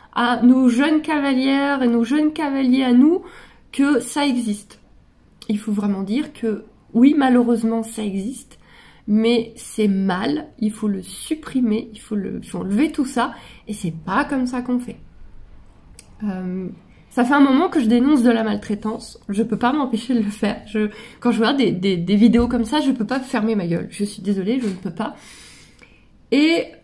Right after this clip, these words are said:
euh, j'ai toujours des commentaires qui disent que j'exagère, que c'est pas vrai. Deux fois, j'ai, j'ai, j'ai fait des vidéos pour vous expliquer qu'on ne monte pas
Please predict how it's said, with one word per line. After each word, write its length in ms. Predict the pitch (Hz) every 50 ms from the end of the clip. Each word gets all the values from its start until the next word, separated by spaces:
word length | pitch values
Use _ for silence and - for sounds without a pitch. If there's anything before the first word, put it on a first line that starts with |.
| -
euh, 300 | 220 226 220 214 208 208 -
j'ai 140 | 233 247 247
toujours 240 | 320 311 320 294
des 120 | 220 233 226
commentaires 560 | - 214 202 185 170 - 220 220 220 214 214
qui 140 | - - 196
disent 220 | 180 196 196 196
que 120 | - 180 180
j'exagère, 760 | 170 165 165 160 160 156 - 196 208 214 214 214 208 208 208
que 80 | - -
c'est 160 | - - -
pas 160 | - 190 - 185
vrai. 420 | 190 202 226 220 220 220 220 226 - - - - - - -
Deux 200 | 190 214 330 349
fois, 580 | 330 - - 294 302 285 285 285 285 285 269 - -
j'ai, 300 | 220 220 220 220 220 214
j'ai, 220 | 214 233 240 226
j'ai 180 | 208 214 240 240
fait 140 | - 269
des 100 | 233 240
vidéos 340 | 226 240 226 202 233 247 247
pour 160 | 247 - 208
vous 160 | 202 202 196 226
expliquer 520 | 240 - - 220 214 214 - 233 240 247
qu'on 320 | - 220 208 - 208 214
ne 100 | 214 220
monte 400 | 214 208 220 247 247 247 - - -
pas 280 | - 240 247 247 247